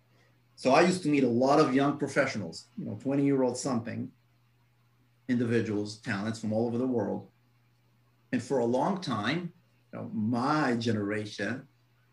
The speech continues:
all people wanted to do is, you know, think about the next big idea for the next app, go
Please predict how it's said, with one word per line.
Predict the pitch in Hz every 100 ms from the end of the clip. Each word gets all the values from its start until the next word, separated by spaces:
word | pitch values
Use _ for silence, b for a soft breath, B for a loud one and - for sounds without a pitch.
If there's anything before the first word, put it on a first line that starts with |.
| _ _ _ _
all | 151 180 226 226
people | 226 208 202
wanted | 202 202
to | -
do | 156 214 185 147
is, | 131 127 117
you | 131
know, | 120
think | - 165
about | 160 147 143 127
the | 110 120
next | 143 151 -
big | 139 127
idea | 117 110 117 113 107 101
for | -
the | 104
next | 113 110 - -
app, | 147 156 - - 120
go | 135 143